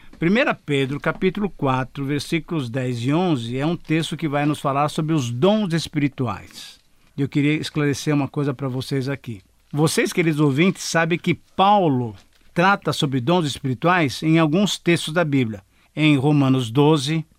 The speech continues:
em primeira Coríntios doze, no comecinho do texto e no final do capítulo, e ele também trata sobre dons no capítulo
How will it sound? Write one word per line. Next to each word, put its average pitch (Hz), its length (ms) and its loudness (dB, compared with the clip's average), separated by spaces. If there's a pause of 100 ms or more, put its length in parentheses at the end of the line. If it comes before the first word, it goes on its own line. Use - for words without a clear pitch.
(140)
em 147 140 4
primeira 151 480 4
Coríntios 139 600 0
doze, 147 560 2 (480)
no 156 160 6
comecinho 151 640 2
do 160 100 0
texto 151 560 0
e 147 120 2
no 143 100 0
final 147 380 0
do 139 100 -2
capítulo, 143 680 -2 (120)
e 147 120 4
ele 170 180 4
também 165 400 2
trata 151 480 -2
sobre 143 300 -4
dons 160 640 2 (200)
no 156 200 2
capítulo 180 1000 2